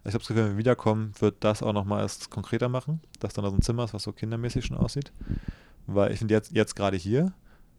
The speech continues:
ist es nochmal ein Sch-, fast ein Stück weggerückt, finde ich wieder. Ähm, dass es, dass es jetzt, äh,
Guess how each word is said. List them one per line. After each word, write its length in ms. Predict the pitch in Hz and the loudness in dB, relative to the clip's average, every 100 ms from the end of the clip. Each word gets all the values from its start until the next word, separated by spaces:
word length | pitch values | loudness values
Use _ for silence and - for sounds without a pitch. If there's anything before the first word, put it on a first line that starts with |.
| _ _ - | _ _ -2
ist 160 | 113 | 0
es 100 | 104 | 0
nochmal 360 | 101 107 110 104 | 0 2 4 2
ein 60 | 104 | 0
Sch-, 140 | - | -6
fast 220 | - 113 - | -4 -4 -4
ein 20 | |
Stück 200 | 101 104 - _ - | -6 -6 -10 _ -4
weggerückt, 480 | 110 117 95 87 - | -2 0 -2 -4 -6
finde 180 | 101 | -4
ich 80 | 95 | -4
wieder. 240 | 101 113 139 - - - _ - | -2 -2 -4 -10 -20 -20 _ -6
Ähm, 600 | 98 95 92 95 95 101 - _ - | -2 -2 -2 -4 -8 -10 -16 _ -8
dass 200 | 107 - | -8 -6
es, 240 | - - - - - - - _ | -10 -12 -16 -18 -20 -20 -20 _
dass 160 | 104 101 | -2 0
es 80 | 98 | -2
jetzt, 220 | 98 - | -4 -2
äh, 360 | 104 95 95 | 0 2 0